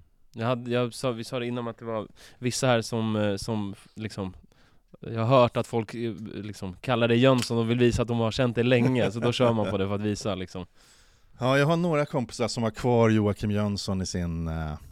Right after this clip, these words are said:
Speaker 2: i sin mobil bara för att visa att jag hette det förut.
Speaker 1: <laughs> Ålder?
Speaker 2: Eh, fyrtioåtta.
Speaker 1: Mm. Yrke, det har vi tagit.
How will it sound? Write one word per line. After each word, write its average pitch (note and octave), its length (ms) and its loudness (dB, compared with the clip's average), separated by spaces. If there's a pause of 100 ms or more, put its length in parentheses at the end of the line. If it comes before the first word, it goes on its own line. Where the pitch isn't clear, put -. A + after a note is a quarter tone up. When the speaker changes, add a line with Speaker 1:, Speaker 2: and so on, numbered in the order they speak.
(400)
Speaker 2:
i G2 100 -6
sin E2+ 220 -6
mobil E2+ 560 -6
bara D#2+ 280 -6
för D#2+ 200 -6
att - 300 -12 (220)
visa E2 300 -8
att - 160 -14
jag B1+ 80 -10
hette D#2 260 -14
det - 80 -16
förut. - 540 -16 (340)
Speaker 1:
<laughs> - 640 -14
Ålder? E3+ 340 6 (800)
Speaker 2:
Eh, G2 220 0
fyrtioåtta. G#2 640 -6 (600)
Speaker 1:
Mm. G#2 260 -8 (580)
Yrke, A#2+ 420 -2
det A#2 100 0
har A#2+ 80 2
vi B2+ 60 -2
tagit. A#2 640 -4